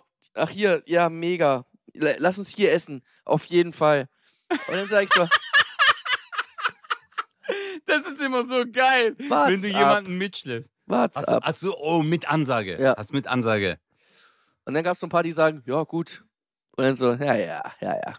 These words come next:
Speaker 1: gut. Ich weiß genau, was gut bedeutet.“
Speaker 2: Mhm. Ja. Das sind diese,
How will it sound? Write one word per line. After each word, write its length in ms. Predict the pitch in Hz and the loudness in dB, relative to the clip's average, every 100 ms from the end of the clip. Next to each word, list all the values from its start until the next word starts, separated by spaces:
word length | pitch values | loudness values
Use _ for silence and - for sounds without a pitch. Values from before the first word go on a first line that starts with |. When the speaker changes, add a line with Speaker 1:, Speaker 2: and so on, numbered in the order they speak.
| - | -8
Speaker 1:
gut. 240 | 113 - | -8 -8
Ich 100 | - | 0
weiß 200 | 135 131 | 2 2
genau, 280 | 110 110 107 | -2 -4 -4
was 380 | 110 - - - _ - | -6 -10 -20 -20 _ -4
gut 520 | 160 160 135 - - - | 2 4 4 0 -12 -8
bedeutet.“ 480 | 110 110 107 104 | -2 -2 -2 -4
Speaker 2:
Mhm. 520 | 120 113 107 104 101 90 - - - - - - _ _ - | 2 4 4 4 0 -4 -14 -18 -18 -20 -20 -20 _ _ -8
Ja. 280 | 104 110 104 _ _ _ _ _ _ _ _ - | -2 -2 -4 _ _ _ _ _ _ _ _ -8
Das 140 | 123 | -2
sind 180 | 131 139 | 0 2
diese, 540 | 143 123 131 127 101 | 2 2 4 4 2